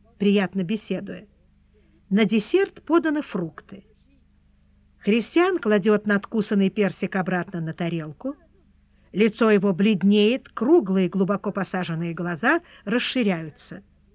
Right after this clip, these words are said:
«Никогда больше не буду есть персиков», объявляет он. «Почему? Что за глупости? Что с тобой?»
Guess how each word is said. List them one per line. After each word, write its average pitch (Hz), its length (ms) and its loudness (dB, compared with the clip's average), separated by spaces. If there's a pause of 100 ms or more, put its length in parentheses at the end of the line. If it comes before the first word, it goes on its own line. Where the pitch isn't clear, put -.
(760)
«Никогда 247 880 2
больше 269 460 0
не 269 140 2
буду 277 260 0
есть 240 360 0
персиков», 196 680 -4 (280)
объявляет 180 640 -2
он. 156 160 -16 (960)
«Почему? 196 640 -4 (480)
Что - 220 -4
за 208 180 4
глупости? 269 480 -2
Что - 220 -2
с - 80 -6
тобой?» 175 400 -8